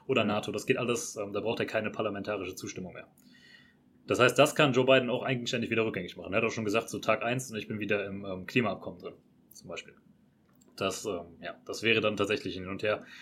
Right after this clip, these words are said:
Speaker 1: Wenn dann zweitausendvierundzwanzig ein Republikaner gewählt würde, könnte der auch natürlich direkt wieder mit einer Unterschrift aus dem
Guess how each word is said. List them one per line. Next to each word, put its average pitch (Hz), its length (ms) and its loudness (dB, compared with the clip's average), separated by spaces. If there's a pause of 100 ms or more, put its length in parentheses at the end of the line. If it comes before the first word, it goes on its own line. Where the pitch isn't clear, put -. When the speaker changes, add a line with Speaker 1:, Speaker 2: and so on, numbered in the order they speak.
(180)
Speaker 1:
Wenn 127 280 4
dann 120 340 4
zweitausendvierundzwanzig 113 880 0
ein 110 40 -4
Republikaner 107 540 -2
gewählt 101 520 -2
würde, 127 380 4
könnte 113 280 -2
der 104 160 0
auch 101 80 -4
natürlich 104 320 -4
direkt 104 200 -2
wieder 101 120 -4
mit - 100 -6
einer 101 260 -4
Unterschrift 98 320 -8
aus 107 140 -8
dem 95 220 -14